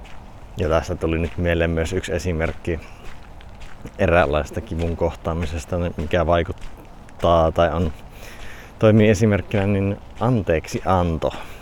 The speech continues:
muille ihmisille on sellainen, että sekin vaatii tietynlaisen hyppäyksen rohkeutta, varsinkin jos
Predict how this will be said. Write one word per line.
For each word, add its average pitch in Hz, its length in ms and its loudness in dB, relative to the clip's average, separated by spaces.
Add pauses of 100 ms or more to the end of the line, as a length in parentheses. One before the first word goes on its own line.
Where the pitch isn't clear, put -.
(540)
muille 82 420 0
ihmisille 73 720 -4 (1700)
on 80 260 2
sellainen, 78 500 2
että 73 320 -2 (560)
sekin 90 380 0
vaatii 78 680 2 (1500)
tietynlaisen 80 840 2 (1200)
hyppäyksen 80 800 2 (400)
rohkeutta, 78 720 0 (840)
varsinkin 87 760 4
jos 71 320 0